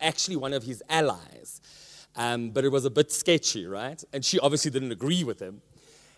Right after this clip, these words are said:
And so he finds Jael in her tent, and she says, "Come in." And she covers him, and she gives him milk to make him sleepy. And I wonder if there aren't some things she added to that milk, 'cause he asked for water, but she gave him milk. Um,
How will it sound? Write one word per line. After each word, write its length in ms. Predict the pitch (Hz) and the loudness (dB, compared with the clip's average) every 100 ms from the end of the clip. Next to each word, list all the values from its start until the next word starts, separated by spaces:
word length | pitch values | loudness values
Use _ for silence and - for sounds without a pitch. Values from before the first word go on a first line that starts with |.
| - | -6
And 220 | 135 143 | -2 2
so 140 | - 165 | 4 4
he 140 | 165 | 4
finds 440 | - 175 196 175 | 4 4 4 4
Jael 320 | 165 143 156 156 | 6 8 8 4
in 100 | 139 | 0
her 120 | 127 | -2
tent, 460 | - 190 170 110 | -2 0 0 -2
and 100 | 123 | -10
she 60 | 165 | -10
says, 200 | 160 226 | -10 -10
"Come 260 | - 254 254 | -12 -10 -8
in." 360 | 254 190 101 - - - | -8 -8 -10 -18 -20 -12
And 80 | - | -2
she 100 | - | 0
covers 420 | - 180 220 214 | 2 2 4 2
him, 140 | 151 113 | 0 -6
and 100 | 110 | -8
she 100 | 143 | 0
gives 300 | 117 196 - | 6 8 8
him 200 | 190 170 | 8 10
milk 300 | 202 - - | 10 10 2
to 120 | 156 | -2
make 240 | 139 151 | 2 0
him 120 | - 139 | 0 -2
sleepy. 480 | - 202 185 117 | 0 -2 -4 -4
And 200 | 107 117 - - - - | -4 -6 -14 -20 -18 -2
I 80 | 127 | 4
wonder 260 | 139 185 | 6 10
if 140 | 196 185 | 10 8
there 180 | - 156 | 2 2
aren't 180 | 170 | 2
some 220 | - 175 160 | 2 2 2
things 340 | - 208 185 | 4 4 4
she 140 | - - | 2 6
added 340 | 214 262 233 | 8 8 4
to 140 | - 226 | 4 8
that 160 | 156 135 | 6 6
milk, 140 | 123 | 0
'cause 100 | 170 | 6
he 80 | 190 | 8
asked 300 | 208 233 - | 10 8 6
for 120 | 208 | 4
water, 340 | 160 175 160 | 6 4 4
but 140 | 127 135 | -2 0
she 140 | 196 | 0
gave 260 | 151 151 143 | 4 4 4
him 180 | 139 135 | 2 -2
milk. 280 | 139 87 - - - - - - | -2 -4 -16 -20 -20 -20 -16 -4
Um, 340 | 127 127 123 | -2 -2 -6